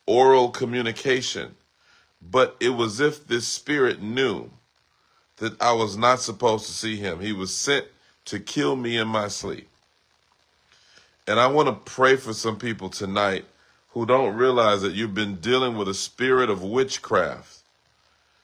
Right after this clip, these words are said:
you see? And what you agree with has power. That thing that you've been dealing with in your body is not a normal illness. It is not a normal illness. It is not a natural illness.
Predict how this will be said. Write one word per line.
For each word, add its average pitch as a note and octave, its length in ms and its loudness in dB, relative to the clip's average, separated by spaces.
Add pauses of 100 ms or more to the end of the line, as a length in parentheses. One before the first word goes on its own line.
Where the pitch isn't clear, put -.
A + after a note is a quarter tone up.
you F#2 100 -12
see? A2+ 400 -4 (1000)
And A2 240 2
what C3 240 4
you D3+ 320 2
agree C#3+ 540 0
with A#2 360 -2
has A2 300 0
power. F2+ 520 0 (1160)
That C#3 400 2
thing C#3 240 2
that A#2 120 0
you've B2 180 -2
been B2 180 2
dealing B2+ 260 2
with A#2+ 140 -2
in A#2 80 -6
your A2 180 -2
body A2 360 2
is F#2+ 340 -8
not B2 380 4
a A#2 80 2
normal A2 460 0
illness. G2+ 680 -6 (1000)
It G#2+ 140 -2
is G#2 180 -4
not B2+ 280 4
a B2 60 2
normal A#2+ 500 0
illness. G2+ 480 -6
It F#2+ 100 -6
is F#2+ 160 -8
not A#2 220 2
a A2 60 0
natural A2 800 -2
illness. A2 600 -4